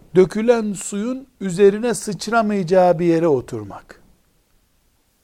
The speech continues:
Oturarak abdest alıyorsan, lavaboda alıyorsan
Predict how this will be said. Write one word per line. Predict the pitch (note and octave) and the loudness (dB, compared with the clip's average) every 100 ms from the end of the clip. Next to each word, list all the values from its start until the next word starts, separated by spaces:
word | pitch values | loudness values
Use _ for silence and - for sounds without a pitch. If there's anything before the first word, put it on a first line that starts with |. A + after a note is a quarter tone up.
| _ _ - | _ _ -8
Oturarak | C3+ D3+ C3+ B2+ B2 | -6 -2 -2 -2 -4
abdest | A#2+ A#2+ B2 A#2+ | -8 -10 -14 -12
alıyorsan, | A2+ A2 G2+ B2+ - _ _ _ - | -10 -10 -12 -18 -20 _ _ _ 2
lavaboda | F3+ G3 F#3 F#3 F3 | 6 6 6 2 2
alıyorsan | D#3+ D3 C#3 - F#3 G#3+ | 2 0 -4 -2 -4 -4